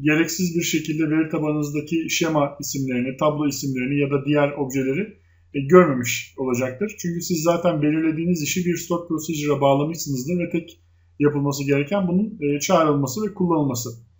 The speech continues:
Bir başka konu, e, tekrar kullanılabilirlik arkadaşlar. Büyük projelerde yazılım ekiplerinde en çok görülen yanlışlardan birisi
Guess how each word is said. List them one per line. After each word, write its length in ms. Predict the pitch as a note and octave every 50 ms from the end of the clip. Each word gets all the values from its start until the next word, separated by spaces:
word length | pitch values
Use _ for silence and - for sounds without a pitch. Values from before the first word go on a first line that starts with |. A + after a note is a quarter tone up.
| - _ _ _ _ _ _ - F#3
Bir 100 | G3+ G3
başka 340 | G#3+ G#3 - - C#4 A#3+
konu, 400 | - G3 F3 F3+ A#3+ D4 - - _ -
e, 220 | D#3 D#3+ E3 D#3+
tekrar 420 | - A3 A3 A3 G#3 G#3+ A3 G#3
kullanılabilirlik 800 | - - G3 F#3+ F#3+ F#3+ F#3+ F#3+ F#3 F#3 F3+ D#3+ C#3+ B2 - - -
arkadaşlar. 580 | C#3+ B2+ - C3+ B2+ B2 A#2+ - C#3 C3 C3
Büyük 200 | D#3 G#3 A3+ -
projelerde 760 | - F#3+ E3+ D3 D#3+ E3 D#3+ D#3 D#3 D#3 E3+ G#3+ A#3 - - - _ _ _ _ _ _
yazılım 400 | D3 D#3 D#3+ E3 E3+ F#3+ G#3 G3
ekiplerinde 480 | F3+ - - - - - D#3+ E3 F3+ G3+
en 100 | G3 F#3+
çok 240 | - F#3 F3 - D#3+
görülen 380 | D#3+ D#3 D#3 E3+ F3+ F#3 F#3+ - -
yanlışlardan 800 | D3 D3 D3+ D3+ D#3+ F3 - - - E3 D#3 D3+ D#3+ D#3+ E3 E3+
birisi 260 | F#3 E3 D3 C#3 G3